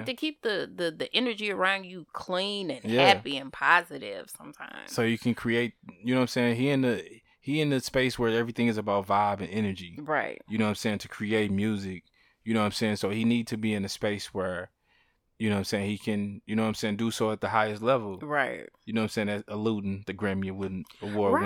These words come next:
Speaker 1: winning. You know what
Speaker 2: You're
Speaker 1: I'm
Speaker 2: like,
Speaker 1: saying?
Speaker 2: "Why is you mad? You in a studio with a Grammy Award winning
Speaker 1: Yeah.
Speaker 2: producer."
Speaker 1: So, so, so he like nine times out of the ten,
Speaker 2: Right.
Speaker 1: you gon-, you gon-, you, you finna win.
Speaker 2: Right.
Speaker 1: You know what I'm saying? So, so, you know,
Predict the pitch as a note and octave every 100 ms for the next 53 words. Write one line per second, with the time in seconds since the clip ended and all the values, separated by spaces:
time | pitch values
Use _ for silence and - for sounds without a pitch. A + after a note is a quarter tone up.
0 | G2+ A#3+ D#3 A#2 B2 A#2+ A#2+ B2 A#2 -
1 | E4+ F#4+ F#4 E4+ E4+ F#4+ F#4+ E4+ B3 E4+
2 | G4+ - D4+ - A3 E3+ - G4 G4 E4
3 | D4 C4+ A#3+ G3 E3 F3+ C#4+ E4+ F#4 F4+
4 | E4 A#3 A#3+ A3+ E4 E4+ E4 D4 E4 E4+
5 | D4 A#3 F#3+ D#3 B3 G4+ A4 - F3 C3
6 | B2 A#2+ A2+ C3+ A#2 A2+ E2+ _ - -
7 | A#2+ A#2 G#2 A2 C3 B2+ C#3+ B2+ A#2 -
8 | E3+ C3 G2+ A#2+ G#2+ G#2 A#2 - - D#3
9 | C3 D3 D#3 C#3+ C#3 E3+ F3 E3 G#3+ G3
10 | A#3 C4 A#3+ E4 D4+ - - F4 A#4 C#4+
11 | - - C3 C#3+ C#3 C3+ D3+ D3+ D3+ -
12 | A#2 G#2+ G2 F#2 _ - _ - B2+ B2
13 | G#2+ D3 B2+ A#2+